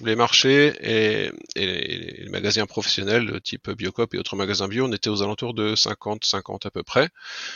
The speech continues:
Euh, la restauration, euh, c'est vraiment, ça reste anecdotique, hein, c'est aux, c'est aux alentours de quatre-cinq pour cent.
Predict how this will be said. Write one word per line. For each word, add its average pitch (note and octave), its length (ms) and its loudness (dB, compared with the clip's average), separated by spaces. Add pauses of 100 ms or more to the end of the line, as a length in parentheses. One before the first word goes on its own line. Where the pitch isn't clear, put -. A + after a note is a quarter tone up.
(220)
Euh, G2+ 260 0
la G2 100 0
restauration, A#2+ 1120 2
euh, G2+ 40 4
c'est - 140 4
vraiment, G#2 240 0
ça - 120 6
reste A2 180 4
anecdotique, G#2+ 540 -2
hein, G2 140 -2
c'est - 160 -2
aux, G2+ 160 -2
c'est - 160 0
aux F#2+ 100 -2
alentours G2+ 340 -2
de G2 160 0
quatre-cinq F#2 360 -4
pour - 160 -4
cent. C3+ 220 -2